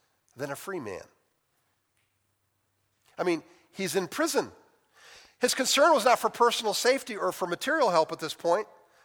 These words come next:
Again, I wouldn't fault him if he did pray that. No, what he's praying for is that he would be faithful,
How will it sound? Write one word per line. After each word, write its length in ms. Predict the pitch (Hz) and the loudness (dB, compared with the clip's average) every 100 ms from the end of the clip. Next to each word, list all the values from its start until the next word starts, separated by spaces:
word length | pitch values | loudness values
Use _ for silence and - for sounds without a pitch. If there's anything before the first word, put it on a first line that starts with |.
| _ | _
Again, 240 | 180 196 285 | 0 4 6
I 80 | |
wouldn't 260 | 247 302 269 | 6 4 4
fault 320 | - 320 320 | 6 6 6
him 120 | 302 | 0
if 160 | 262 277 | 0 -2
he 100 | 330 | 0
did 220 | 311 359 | 0 0
pray 200 | 311 233 | 4 4
that. 320 | 202 214 226 - - _ _ | 4 2 0 -10 -20 _ _
No, 260 | 165 196 - | 0 0 0
what 240 | 156 185 220 | 2 4 4
he's 160 | 220 | 0
praying 320 | - 254 285 220 | -2 4 4 2
for 420 | 185 156 165 180 - _ _ _ _ _ _ _ _ _ _ _ _ _ _ _ _ _ _ _ _ _ - | -2 0 0 -4 -16 _ _ _ _ _ _ _ _ _ _ _ _ _ _ _ _ _ _ _ _ _ -18
is 120 | 107 | -14
that 80 | 113 | -12
he 120 | 131 | -12
would 80 | 113 | -14
be 220 | 117 107 _ _ | -14 -16 _ _
faithful, 680 | - - 175 175 - 131 | -20 -12 -10 -10 -14 -14